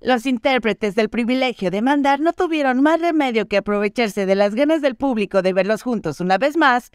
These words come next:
y sobre todo echaron mano de los rumores que señalan que aún hay algo entre ellos. Tanto Lucero como Mijares han declarado en más de una ocasión que su relación después del matrimonio no era muy cordial,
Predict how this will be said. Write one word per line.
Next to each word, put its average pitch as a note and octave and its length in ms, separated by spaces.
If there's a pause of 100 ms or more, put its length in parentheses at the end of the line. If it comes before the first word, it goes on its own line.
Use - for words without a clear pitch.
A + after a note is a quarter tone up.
(180)
y E4 120
sobre D#4+ 320
todo E4+ 240
echaron F4 420
mano A#3+ 300
de G3+ 80
los G3 180
rumores B3 400
que D4+ 140
señalan C#4 440
que D#4 160
aún E4 220
hay D4+ 160
algo A3+ 260
entre F#3 460
ellos. D3 480 (1200)
Tanto A#3 320
Lucero A#3+ 560
como G#3 220
Mijares B3+ 520
han E4+ 120
declarado A3 480
en F#3+ 120
más A#3 240
de F3 100
una F3 120
ocasión C4+ 440
que D4 120
su D4+ 140
relación D4+ 460
después A#3 360
del G3 140
matrimonio B3+ 560
no D4 200
era F#3 260
muy E3+ 120
cordial, A#3 540